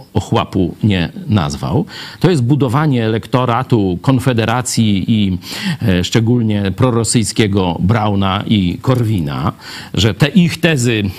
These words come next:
zobaczcie, teraz przez pisowców głównych są, e, można powiedzieć, powielane,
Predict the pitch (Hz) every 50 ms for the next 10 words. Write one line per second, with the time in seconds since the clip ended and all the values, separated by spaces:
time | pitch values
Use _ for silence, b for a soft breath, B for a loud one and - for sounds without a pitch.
0 | 170 - 131 120 143 123 120 113 101 - - 127 101 - 156 160 151 131 113 92
1 | - - - - 127 - - 143 135 - 147 123 - - - 117 104 107 123 135
2 | 135 127 107 113 95 92 92 - - 190 - - - 135 101 90 90 92 98 95
3 | - - 64 82 90 90 90 101 98 101 95 107 92 - 120 107 95 87 - 160
4 | 170 147 135 147 131 135 131 101 85 73 67 65 87 185